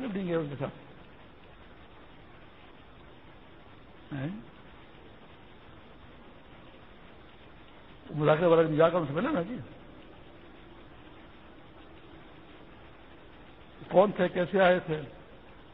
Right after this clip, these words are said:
ہاں جی، بہت خطرات ہوتے ہیں۔ ایسے لوگ جو ہماری ان باتوں پر، ان کو بڑی پریشانی ہو جاتی ہے۔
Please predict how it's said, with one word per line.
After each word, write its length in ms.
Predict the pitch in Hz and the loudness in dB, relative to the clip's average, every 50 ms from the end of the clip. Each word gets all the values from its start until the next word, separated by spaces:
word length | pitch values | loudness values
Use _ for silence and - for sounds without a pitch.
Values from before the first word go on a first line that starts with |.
| - - - - - - - - - - - - - - - - - - - - - - - - - - - - - - - - - - - - - - - - - - - - - - - - - - | -20 -20 -20 -20 -20 -20 -20 -20 -20 -20 -20 -20 -20 -20 -20 -20 -20 -20 -20 -20 -20 -20 -20 -20 -20 -20 -20 -20 -20 -20 -20 -20 -20 -20 -20 -20 -20 -20 -20 -20 -20 -20 -20 -20 -20 -20 -20 -12 -6 -4
ہاں 240 | 202 214 220 226 | -2 -2 0 0
جی، 100 | 214 214 196 175 | -2 -2 0 0
بہت 160 | 208 208 185 - | 0 0 0 -4
خطرات 280 | 196 - 170 180 202 233 - | -4 0 2 2 2 2 -2
ہوتے 180 | 240 - - 180 | -8 -12 -12 -12
ہیں۔ 200 | 160 147 - - - - - - - - - - - - - - - 254 214 160 - 233 190 - - - - - - - - - - - - - - - - - - - - - | -12 -12 -14 -16 -18 -18 -18 -18 -18 -18 -18 -20 -18 -18 -18 -10 -8 -8 -8 -6 -10 -14 -14 -14 -18 -20 -20 -20 -20 -20 -20 -20 -20 -20 -20 -20 -20 -20 -20 -20 -20 -18 -10 -6
ایسے 220 | - 196 151 180 180 | -4 0 2 2 6
لوگ 240 | 175 175 175 170 | 8 8 8 8
جو 80 | 170 156 | 6 6
ہماری 240 | 147 147 151 160 175 | 8 8 8 8 6
ان 80 | 165 | 4
باتوں 420 | 147 139 147 151 147 180 175 170 147 - - - - - - - - - - - - - | 4 4 4 4 4 2 2 2 0 -6 -12 -16 -18 -18 -18 -18 -18 -20 -20 -20 -16 -2
پر، 200 | - - 156 147 143 139 - - - - - - - - - - - - | 4 4 6 6 4 2 -4 -10 -14 -16 -16 -18 -18 -20 -20 -16 -8 -4
ان 120 | 226 160 | -2 0
کو 80 | 147 151 | 0 2
بڑی 180 | 147 165 175 180 | 2 2 2 2
پریشانی 480 | 165 170 143 - - 180 165 175 165 | 2 0 0 6 6 6 6 6 4
ہو 60 | 143 | 2
جاتی 320 | 127 127 - - - 143 | 0 0 -2 -2 -2 0
ہے۔ 60 | 131 | 0